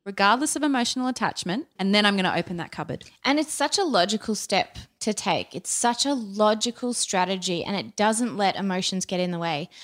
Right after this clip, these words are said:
Speaker 2: And I will give you a caveat because there have been plenty of clients who have said, "Okay, my magic number is eight,"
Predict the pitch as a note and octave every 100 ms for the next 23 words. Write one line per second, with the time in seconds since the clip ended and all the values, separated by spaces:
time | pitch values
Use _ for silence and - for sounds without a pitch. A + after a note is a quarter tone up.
0 | - C4+ D4 C#4+ D4 E4 C#4+ D#4+ F4 F4
1 | F4 D#4+ - A3 G#3+ G3 - A3+ C4 B3+
2 | C4 B3+ A#3+ C#4 C4+ - D4 E4+ F#4+ E4+
3 | - B3 A3+ F3+ F3+ - - - - B3
4 | A#3+ - A3 - - A#3 G3 - A3+ C4
5 | C4+ C4+ B3+ A#3 G#3 G3+ G3 G3